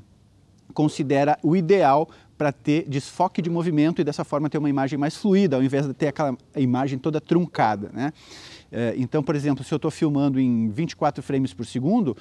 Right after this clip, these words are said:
o meu shutter speed ele tem que tá em um barra quarenta e oito, um barra cinquenta, né? O mais próximo possível disso, né? A gente dobra o valor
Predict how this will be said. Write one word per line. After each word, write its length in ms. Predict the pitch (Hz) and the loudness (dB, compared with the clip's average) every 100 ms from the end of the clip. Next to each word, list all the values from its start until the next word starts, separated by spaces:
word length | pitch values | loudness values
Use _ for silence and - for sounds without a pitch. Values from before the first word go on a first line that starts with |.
| - _ | -12 _
o 20 | |
meu 120 | 123 | -6
shutter 280 | 120 135 147 | -4 -6 -4
speed 260 | 143 - 165 | -6 -4 -2
ele 120 | 170 | -2
tem 120 | 180 | -2
que 60 | 165 | -2
tá 160 | 180 | -2
em 120 | 180 160 | 0 0
um 180 | 196 | -2
barra 240 | 170 151 175 | 2 2 0
quarenta 340 | 185 175 190 | -2 -2 2
e 80 | 175 | 4
oito, 460 | 156 175 - - 92 - - - | 6 4 2 -8 -14 -20 -20 -6
um 240 | 131 170 | -2 0
barra 280 | 165 143 170 | 2 2 2
cinquenta, 680 | 151 143 - 147 180 139 104 | -4 -8 -2 2 2 0 -4
né? 140 | 107 | -4
O 60 | 135 | -2
mais 240 | 117 147 | -2 -4
próximo 420 | - 143 151 160 139 | -2 -2 -2 -4 -6
possível 460 | 135 - 147 143 | -6 -4 0 0
disso, 360 | 113 151 151 - | 0 -2 -4 -4
né? 160 | 120 127 - - | -6 -6 -12 -12
A 40 | |
gente 180 | 117 139 | -8 -6
dobra 640 | 117 117 151 147 147 165 156 | -6 2 4 4 2 -2 -2
o 80 | |
valor 400 | 143 147 127 127 | -2 0 2 0